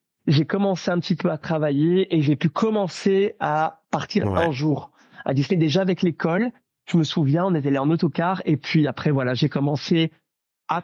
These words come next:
Speaker 1: me payer, euh, ma journée sur le parc, et commencer à travailler, et à commencer à me payer des séjours sur le parc, et puis alors là, c'est la
Speaker 2: Mhm.
Speaker 1: révélation.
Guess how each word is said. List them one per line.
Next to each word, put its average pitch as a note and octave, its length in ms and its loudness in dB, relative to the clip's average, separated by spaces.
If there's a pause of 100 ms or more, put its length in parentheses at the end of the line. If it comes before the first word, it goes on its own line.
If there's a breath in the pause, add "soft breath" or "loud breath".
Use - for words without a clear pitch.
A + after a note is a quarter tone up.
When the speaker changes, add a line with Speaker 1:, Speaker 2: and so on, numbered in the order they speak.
(140)
Speaker 1:
me F3 300 4
payer, G3 680 2
euh, D3+ 220 0
ma D#3 260 0
journée D#3+ 260 0
sur F3 140 -2
le D#3 100 2
parc, E3 500 -2
et F#3 220 2
commencer D#3 340 -2
à D3 60 -4
travailler, D3 640 0
et D3 100 2
à C3 80 -2
commencer C#3 480 -2
à E3 60 0
me D3 40 4
payer C#3+ 200 2
des C#3+ 120 4
séjours C#3+ 440 2 (360 loud breath)
sur - 200 0
le C#3 80 2
parc, E3 260 -4
et D3 80 2
puis - 160 0
alors B2+ 180 -2
là, C3+ 100 -2
c'est C#3+ 160 -2
la B2 120 2
Speaker 2:
Mhm. A#2 80 2
Speaker 1:
révélation. C#3+ 720 2